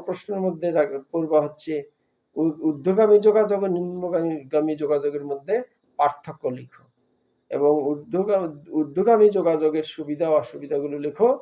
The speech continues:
নিম্নগামী যোগাযোগের সুবিধা অসুবিধাগুলো লেখো। আজ আর নয়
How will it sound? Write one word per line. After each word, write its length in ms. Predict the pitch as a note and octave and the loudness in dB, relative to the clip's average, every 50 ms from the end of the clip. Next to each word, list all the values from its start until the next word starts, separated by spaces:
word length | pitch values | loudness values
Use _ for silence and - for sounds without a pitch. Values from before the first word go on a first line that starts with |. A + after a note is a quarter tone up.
| - _ _ _ _ _ _ - | -6 _ _ _ _ _ _ -2
নিম্নগামী 640 | D3+ D#3+ E3+ F3 F3+ F#3+ G#3 G#3 A3 G#3 G3+ G3 F#3 | 0 0 2 2 4 4 4 6 4 4 2 0 -2
যোগাযোগের 500 | F3+ E3 D3+ C#3+ C#3 C#3 C#3 C3+ C#3 C3+ | -2 0 0 0 0 0 -2 -2 -4 -6
সুবিধা 440 | - - - C#3 C#3+ C#3 C3 C#3+ C#3+ C#3 | -8 -10 -16 -14 -10 -6 -4 -2 -2 -2
অসুবিধাগুলো 680 | B2 - - C#3 C3+ C3+ C3 D3 D3 D3 E3 E3+ G#3 C4+ D#4 D4 - _ _ _ _ _ - | -4 -8 -14 -14 -10 -4 -2 -2 -2 -2 0 0 0 0 -2 -4 -8 _ _ _ _ _ -10
লেখো। 360 | - B2+ B2+ - - - - - - _ _ _ _ _ _ _ - _ _ _ - | -8 -8 -8 -8 -10 -18 -20 -20 -20 _ _ _ _ _ _ _ -20 _ _ _ -4
আজ 200 | - C#3 D3+ D3+ E3 | -2 0 0 2 2
আর 120 | E3+ E3+ F3+ | 2 2 2
নয় 360 | F3+ F#3 G3 G#3 G#3+ B3+ | 4 4 6 6 6 4